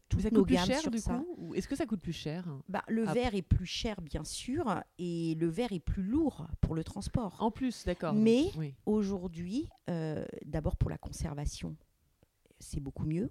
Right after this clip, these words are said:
Speaker 1: On a très peu de conservateurs dans nos produits
Speaker 2: Ah, ça, c'est
Speaker 1: parce que
Speaker 2: intéressant.
Speaker 1: nos
Speaker 2: Oui.
Speaker 1: produits sont souvent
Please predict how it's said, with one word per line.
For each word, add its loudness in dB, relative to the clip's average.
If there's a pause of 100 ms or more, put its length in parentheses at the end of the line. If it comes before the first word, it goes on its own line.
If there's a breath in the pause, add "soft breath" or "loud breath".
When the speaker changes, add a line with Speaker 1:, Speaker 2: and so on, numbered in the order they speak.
Speaker 1:
On 0
a -4
très 4
peu 4
de -8
conservateurs -4
dans -4
nos -4
produits -6 (200 loud breath)
Speaker 2:
Ah, 0
ça, -8
c'est -10
Speaker 1:
parce 2
que -6
Speaker 2:
intéressant. 4
Speaker 1:
nos 4
Speaker 2:
Oui. -2
Speaker 1:
produits 0
sont -6
souvent -4